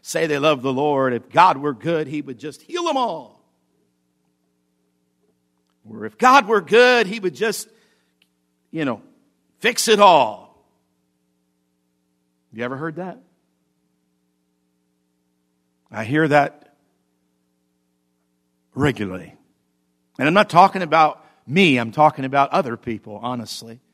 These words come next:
Sometimes it is me, but I'm talking about other people and the, <coughs> the difficulties in their life, and we're praying that God would work in their, work in their difficulty and that God would,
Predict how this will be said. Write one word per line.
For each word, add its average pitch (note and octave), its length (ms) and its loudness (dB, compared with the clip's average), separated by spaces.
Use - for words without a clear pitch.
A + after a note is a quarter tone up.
Sometimes C3 540 -4
it B2 100 -4
is B2+ 220 -4
me, B2 300 -6
but C#3+ 140 0
I'm C3+ 60 0
talking D#3+ 300 0
about D#3 220 0
other E3 300 0
people B2 420 -6
and A2+ 100 -4
the, A#2+ 140 -6
<coughs> - 0 -
the C3+ 420 -8
difficulties C#3 760 -12
in B2+ 100 -16
their C3+ 160 -16
life, C#3 380 -6
and A#2+ 80 -20
we're A#2+ 80 -16
praying D3+ 500 -18
that A#2 140 -20
God C3 280 -18
would A#2+ 120 -20
work D3+ 260 -10
in B2+ 100 -14
their, A#2 220 -14
work D3+ 240 -16
in B2 80 -14
their A#2+ 100 -14
difficulty C3 800 -16
and A2+ 100 -20
that G#2 140 -20
God C3 260 -8
would, A2+ 140 -16